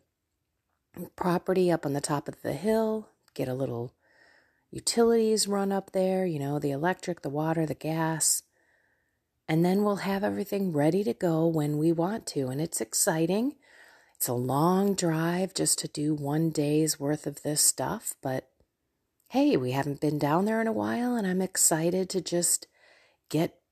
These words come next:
back to a place that both of us really can't wait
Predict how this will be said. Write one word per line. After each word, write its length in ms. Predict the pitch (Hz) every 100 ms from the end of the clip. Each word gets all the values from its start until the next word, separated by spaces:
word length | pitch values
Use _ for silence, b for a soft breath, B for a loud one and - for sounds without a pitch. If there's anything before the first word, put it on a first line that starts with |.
| _
back 680 | 135 151 208 165 - - - _ -
to 160 | -
a 40 | 165
place 460 | - 175 170 180 -
that 300 | 147 - -
both 280 | 160 196
of 120 | 202 160
us 320 | 156 185 -
really 560 | 135 147 160 180 190 -
can't 540 | - 165 156 - 151
wait 440 | 127 127 - -